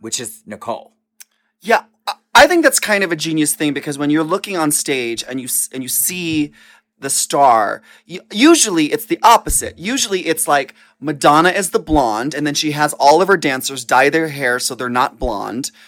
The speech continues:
Speaker 2: so that you can spot the s-, so the star on stage.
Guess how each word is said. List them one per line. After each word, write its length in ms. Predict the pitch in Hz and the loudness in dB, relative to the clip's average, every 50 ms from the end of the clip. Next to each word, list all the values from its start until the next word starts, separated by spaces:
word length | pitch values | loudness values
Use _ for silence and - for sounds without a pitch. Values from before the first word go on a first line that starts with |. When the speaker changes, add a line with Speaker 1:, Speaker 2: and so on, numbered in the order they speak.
| _ | _
Speaker 2:
so 200 | - - - 175 | -6 -2 -2 2
that 180 | 156 165 - 156 | 2 0 0 -2
you 80 | 156 | -8
can 240 | - - 151 143 127 | -8 -6 -6 -6 -4
spot 580 | - - - - - - 208 190 214 226 - _ _ _ _ _ _ _ _ | -4 -4 -4 -2 0 4 6 6 6 4 0 _ _ _ _ _ _ _ _
the 60 | - 151 | -8 -6
s-, 220 | - - - - _ _ | -4 -4 -4 -6 _ _
so 340 | - - - 175 147 127 - - | -4 -2 -2 0 -2 -4 -4 -8
the 100 | 131 135 | -6 -6
star 580 | - - 196 196 208 170 139 135 131 131 - _ _ _ _ _ _ _ _ _ _ _ - | -2 2 4 6 6 6 6 6 4 2 -2 _ _ _ _ _ _ _ _ _ _ _ -2
on 140 | 147 135 139 | -2 -2 -2
stage. 680 | - - 269 233 135 87 73 - - - - - - | -2 -4 -4 -4 -6 -6 -10 -12 -10 -10 -10 -12 -14